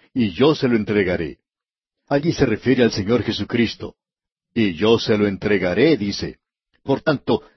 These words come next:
desde el tiempo de Sedequías hasta el Señor Jesucristo,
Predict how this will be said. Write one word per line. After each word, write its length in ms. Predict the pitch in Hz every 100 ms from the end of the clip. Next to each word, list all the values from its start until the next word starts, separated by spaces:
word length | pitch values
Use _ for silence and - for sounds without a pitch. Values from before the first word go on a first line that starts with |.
| _
desde 280 | 120 117 104
el 120 | 90
tiempo 380 | 104 151 175 185
de 100 | 156
Sedequías 800 | 139 120 110 165 147 87 - -
hasta 320 | 135 123 - 120
el 60 |
Señor 340 | - 95 131 120
Jesucristo, 720 | 104 95 - 165 - 139 123